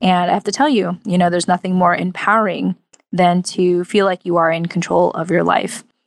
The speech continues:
It does come with great responsibility. It is easier to sit in an office and complain about,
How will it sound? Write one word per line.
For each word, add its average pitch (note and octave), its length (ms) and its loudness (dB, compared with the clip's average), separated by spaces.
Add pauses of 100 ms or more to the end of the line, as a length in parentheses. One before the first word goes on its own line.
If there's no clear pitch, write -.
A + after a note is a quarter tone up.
(140)
It F3 120 0
does G#3 200 0
come A3+ 160 0
with G#3+ 160 -4
great F#3 320 0
responsibility. F3+ 920 0 (380)
It F#3 200 0
is G3 280 0
easier G3+ 500 0
to E3+ 440 -2
sit - 400 0
in F#3 100 -2
an F3+ 100 0
office F3+ 440 0
and F#3+ 120 2
complain F3+ 500 0
about, E3+ 520 -2